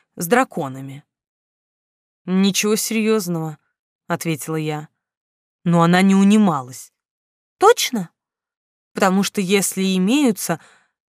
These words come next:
то хотелось бы сразу знать, насколько подальше от тебя во время лекции отсаживаться". "Отсаживайся как можно дальше, Зои", — разъяснила я.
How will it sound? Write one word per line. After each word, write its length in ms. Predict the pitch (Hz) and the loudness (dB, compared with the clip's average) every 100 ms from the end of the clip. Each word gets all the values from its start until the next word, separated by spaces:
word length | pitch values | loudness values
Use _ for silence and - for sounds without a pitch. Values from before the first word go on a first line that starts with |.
| _ | _
то 160 | 202 196 | 0 0
хотелось 540 | - 190 214 196 175 | 0 -2 -2 -2 -2
бы 100 | 165 | -6
сразу 460 | 185 240 208 160 180 | -4 0 2 0 -4
знать, 420 | 185 175 147 - - 139 | -2 -2 -2 -6 -20 -8
насколько 560 | 190 196 - 254 - 214 | -2 0 0 -2 0 0
подальше 560 | 208 196 185 160 - | 0 2 0 0 -2
от 140 | 180 - | -4 -4
тебя 440 | 202 175 202 254 | -6 -2 2 2
во 140 | 214 | 4
время 280 | 190 190 190 | 2 0 0
лекции 400 | 185 190 - - | 0 0 -2 -2
отсаживаться". 880 | 226 - 175 139 135 131 - - 147 _ _ _ _ _ _ _ _ _ _ _ _ _ _ | -2 -2 -4 -4 -8 -12 -12 -14 -16 _ _ _ _ _ _ _ _ _ _ _ _ _ _
"Отсаживайся 680 | 180 175 - 277 214 190 - | -4 0 2 2 2 0 -2
как 180 | 180 - | -4 0
можно 320 | 202 196 202 | 0 2 0
дальше, 580 | 185 190 156 - - 139 _ - | 2 2 0 -4 -10 -14 _ -8
Зои", — 480 | 165 190 156 143 - _ _ _ | -2 -2 -2 -6 -16 _ _ _
разъяснила 680 | 156 143 156 143 - 151 147 | -10 -8 -8 -8 -8 -6 -6
я. 300 | 143 139 | -8 -10